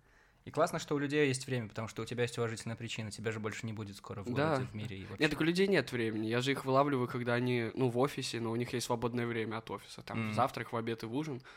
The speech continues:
Speaker 2: А после, ну, б-, у меня бывало такое, что я говорю: «Давай встретимся ещё раз». Они говорят: «Нет. Я устала,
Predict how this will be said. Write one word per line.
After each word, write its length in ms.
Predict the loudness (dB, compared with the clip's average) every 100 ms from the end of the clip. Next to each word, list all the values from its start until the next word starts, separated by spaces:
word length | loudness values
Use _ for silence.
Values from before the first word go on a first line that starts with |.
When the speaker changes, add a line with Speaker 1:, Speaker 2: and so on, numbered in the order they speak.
| -20 -4
Speaker 2:
А 120 | -2
после, 520 | 0 0 0 -2 -6 -2
ну, 140 | 0 2
б-, 120 | 4
у 20 |
меня 200 | 6 6
бывало 260 | 6 6 6
такое, 300 | 2 0 0
что 140 | 0
я 40 | -2
говорю: 160 | -2
«Давай 220 | 0 0
встретимся 460 | 0 0 -2 -2 -4
ещё 340 | -2 0 0
раз». 260 | 0 -6 -12 -18 -20 -12 -6
Они 140 | -4
говорят: 280 | -4 -6 -6
«Нет. 280 | -6 -8 -16 -20 _ _ _ _ _ _ _ _ _ _ _
Я 160 | -4 -4
устала, 760 | -4 2 6 8 8 8 6